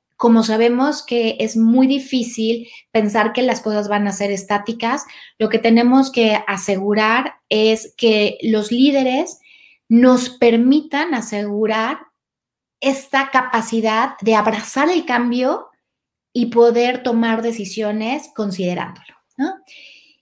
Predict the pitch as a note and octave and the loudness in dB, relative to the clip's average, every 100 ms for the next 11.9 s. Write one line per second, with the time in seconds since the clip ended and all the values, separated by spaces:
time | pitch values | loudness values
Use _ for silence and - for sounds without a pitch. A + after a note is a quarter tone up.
0 | _ _ D4+ D#4 D#4 D#4 D4+ - C4+ D#4 | _ _ 4 8 8 8 6 2 0 2
1 | D#4+ G4+ G4+ F4+ E4+ A4 - _ - D4 | 2 0 -4 -6 -6 -8 -16 _ -4 0
2 | C4 C#4 D4+ D#4+ E4 F#4 F#4+ D4+ C#4 C4 | 0 0 0 -2 -2 -6 -6 -2 -2 -2
3 | A#3+ A3+ - _ _ _ _ _ _ _ | -2 -4 -8 _ _ _ _ _ _ _
4 | _ - B3+ B3 A#3+ A#3+ - _ _ _ | _ -4 -2 -2 -2 -8 -12 _ _ _
5 | _ _ _ - C4+ C4 C4 C4+ D4+ D#4 | _ _ _ -2 2 2 4 2 4 2
6 | F4+ F4+ D#4 C4+ A3 G#3 A3 G#3 A#3 C4 | 0 0 -2 -2 -4 -4 -8 -4 -2 -2
7 | B3+ G3+ G3+ - _ _ G#3 A#3 B3+ D#4 | -2 -4 -8 -18 _ _ 0 0 0 -2
8 | C#4 A#3+ G#3 A3+ A#3+ A#3 C4+ A#3 A3 G#3 | -2 0 0 0 -2 -4 -6 -6 -8 -4
9 | G#3 G#3 G#3+ A3 G#3+ A3+ A3+ C#4 C4+ A3+ | -4 -2 -2 -2 -2 -2 -4 -2 -2 0
10 | A3 G#3+ A3+ G3 F3+ F3 F#3 G#3+ G#4 - | -2 -2 -2 -2 -4 -4 -4 -4 -8 -14
11 | - - - - A3 A#3+ B3 C4 C4+ | -20 -20 -20 -6 2 4 4 0 -2